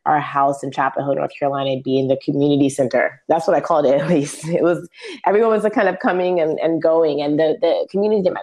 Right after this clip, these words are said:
parents were able to foster was just so powerful. And so,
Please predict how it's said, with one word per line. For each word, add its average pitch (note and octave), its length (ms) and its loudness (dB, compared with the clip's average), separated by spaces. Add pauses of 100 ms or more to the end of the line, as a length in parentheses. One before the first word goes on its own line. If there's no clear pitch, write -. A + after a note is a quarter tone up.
parents D#3+ 260 -6
were - 80 -4
able D3+ 180 2
to C#3+ 360 0
foster C#3 640 -2 (600)
was E3 160 0
just F3 160 -2
so D3 120 0
powerful. C#3+ 800 -2 (420)
And D#3 160 0
so, D3 840 0